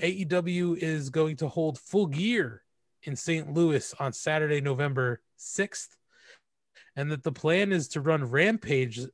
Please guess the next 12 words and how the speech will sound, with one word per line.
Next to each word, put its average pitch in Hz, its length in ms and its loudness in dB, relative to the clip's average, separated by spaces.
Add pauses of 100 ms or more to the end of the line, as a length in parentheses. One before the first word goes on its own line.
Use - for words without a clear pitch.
(200)
in 135 180 -4
Saint 135 300 -4
Louis 160 380 -2
the 147 100 0
night 147 220 -4
before 156 380 0
as 160 220 0
well. 143 400 -2 (500)
So, 165 800 4 (560)
Mark 156 260 0
Order 226 300 4
podcast, 143 1120 2